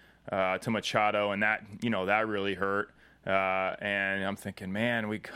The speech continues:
we gotta get some run support for this guy." Like I s-, I keep saying it every week. Um, and, and, you know, the Orioles, they just continue to pound the ball hard. And, um,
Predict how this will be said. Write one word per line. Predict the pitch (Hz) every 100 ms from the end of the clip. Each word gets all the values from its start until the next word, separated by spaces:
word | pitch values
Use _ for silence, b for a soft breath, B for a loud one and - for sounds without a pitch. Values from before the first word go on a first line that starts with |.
| B B
we | 120
gotta | 117 131
get | 135
some | 123 131
run | 180
support | 196 180 156 131
for |
this | 113 110
guy." | - 110
Like | 110 110
I | 113
s-, | - -
I |
keep | 120 - 117
saying | 117 139 143
it | 127
every | 120 120
week. | 127 160 147 B B B B B
Um, | 101 98 98 98 95
and, | - 104 104 - -
and, | 101 104
you |
know, | 107 104
the | 101
Orioles, | 117 127 123 107 104
they | 107
just | 110 113 -
continue | 110 - 123 117 113 104
to | - 110 104 98 95
pound | - 117 113
the | 107
ball | 107 104 101
hard. | 107 110 110 110
And, | 98 95 b b b
um, | 107 101 98 98 95